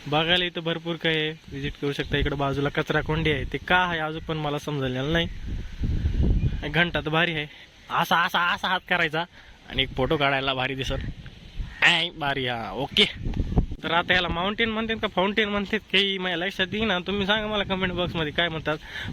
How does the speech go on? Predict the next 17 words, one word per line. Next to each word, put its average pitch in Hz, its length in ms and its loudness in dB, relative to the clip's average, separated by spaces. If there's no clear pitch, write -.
पाणी 196 260 6
चालू 185 280 0
नाही 185 140 2
म्हणून 175 180 -2
माझ्या 165 160 2
लक्षात 165 340 0
येईना 160 240 0
आता. 143 240 0
आता 143 180 -2
किती 196 120 0
भारी 160 220 4
दिसलं 180 260 -2
असतं 151 160 -4
राव 139 120 0
पाणी 135 280 -2
चालू 135 180 0
असतं 165 300 -2